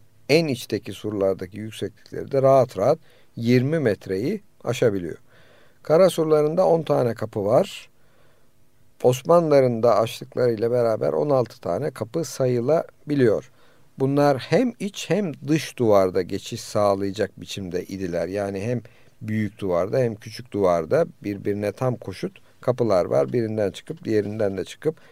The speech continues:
içeri ya da dışarıya erişebiliyorsunuz. Bunlardan Porta Aurea yani altın kapı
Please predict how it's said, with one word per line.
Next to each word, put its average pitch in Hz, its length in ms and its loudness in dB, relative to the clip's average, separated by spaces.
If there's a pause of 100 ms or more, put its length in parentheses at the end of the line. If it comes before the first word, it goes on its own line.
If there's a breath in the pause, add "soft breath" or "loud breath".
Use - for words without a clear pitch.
(140 soft breath)
içeri 117 340 -4
ya 95 140 2
da 127 140 -4
dışarıya 101 420 -4
erişebiliyorsunuz. 120 1200 -4 (500 soft breath)
Bunlardan 143 520 4
Porta 147 560 6 (100)
Aurea 120 640 4
yani 101 340 -2
altın 113 500 0
kapı 107 440 -2